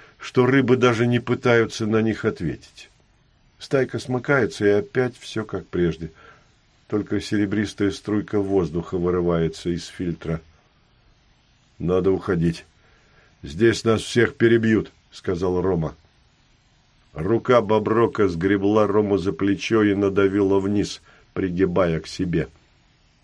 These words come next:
И Рома покорно наклонился, хотя был выше Боброка и мощнее. "Забудь! Наверх пути нет, только вперёд,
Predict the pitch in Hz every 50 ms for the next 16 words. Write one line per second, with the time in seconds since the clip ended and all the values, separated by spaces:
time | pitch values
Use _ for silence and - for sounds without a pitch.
0 | _ _ - 92 101 110 113 120 127 123 120 117 110 87 - 113 107 104 - -
1 | 117 113 110 110 110 110 110 113 113 104 - - 107 110 113 117 110 104 98 87
2 | - - 92 85 - 101 92 - 107 101 98 92 98 101 98 92 90 98 107 98
3 | - - 95 90 87 95 92 90 85 92 95 85 85 - 90 90 90 95 95 92
4 | 85 - - - 90 87 82 71 60 52 - _ _ _ _ _ - _ - _
5 | - _ _ _ _ _ - - - - - 113 104 95 101 101 - - - -
6 | - - _ _ _ _ _ - - - - - - - _ _ - - - 104
7 | 110 110 117 120 107 - - - - 117 107 - 120 120 113 113 117 110 - -
8 | - - - _ - 101 104 104 - - 110 104 - - _ 113 113 113 117 107
9 | - - - -